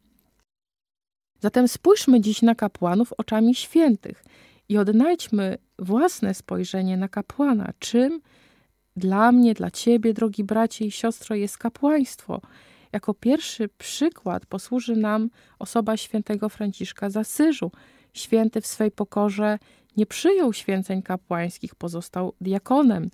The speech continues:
Święty zachęcał, by bracia okazywali kapłanom należny szacunek ze względu na świętość tego, który ich powołał, oraz ze względu na celebrowaną przez nich Eucharystię.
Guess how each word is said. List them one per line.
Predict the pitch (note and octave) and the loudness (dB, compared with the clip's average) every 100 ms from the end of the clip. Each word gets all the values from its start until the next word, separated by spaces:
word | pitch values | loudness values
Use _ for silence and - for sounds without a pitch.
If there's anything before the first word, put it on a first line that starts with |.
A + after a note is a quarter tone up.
| _ - _ | _ -20 _
Święty | - - A3+ - G3+ | -6 0 2 0 -4
zachęcał, | G3 - C4 D#4+ C#4+ G3+ F#3+ | -4 -4 -2 -2 -2 -6 -4
by | F#3+ | -4
bracia | F#3 F#3+ F#3+ - G#3 - - _ | -2 -2 -2 -4 -6 -6 -16 _
okazywali | G#3 - G#3 G#3 G3 G#3 G3 | -10 -4 -2 -2 -2 -2 -4
kapłanom | - G3 - G3+ G3+ F#3+ F#3+ | -8 -10 -6 -2 -2 -2 -2
należny | F#3 G3 G3 G3 | -2 -4 -4 -6
szacunek | F#3+ - F#3+ A#3 C#4 A#3+ F#3+ F#3 | -8 -10 -8 -2 0 0 -2 -6
ze | F#3 | -6
względu | F#3 F#3 F#3 F#3 F#3 | -6 -4 -2 -2 -4
na | F#3+ | -4
świętość | - - G#3 - G3+ - | -6 -4 -4 -4 -8 -8
tego, | - F3+ E3+ F#3+ G#3+ - - - | -4 -4 -2 -6 -6 -12 -20 -12
który | - A3 A3 - _ _ | -2 0 0 -2 _ _
ich | G3+ - | -4 -4
powołał, | - G3 A#3+ F4 B3 F#3 - | -4 -2 4 4 4 2 0
oraz | F#3+ F#3+ - | -2 -2 -4
ze | F#3+ - | -6 -4
względu | F#3 - G3+ G3+ G3+ G#3+ | -4 -2 0 2 2 2
na | G3+ F#3+ F#3+ - _ - _ - | 0 0 -2 -6 _ -20 _ -4
celebrowaną | G#3+ G#3 G3 G3+ F#3+ F3 F#3+ G3+ | 0 2 0 -2 -2 -2 -2 -4
przez | - F3+ F#3+ | -4 -4 -2
nich | G3 - - | -6 -6 -6
Eucharystię. | F#3 F#3+ G#3 G#3+ C4 - - - | -4 -2 -2 0 0 -2 -14 -16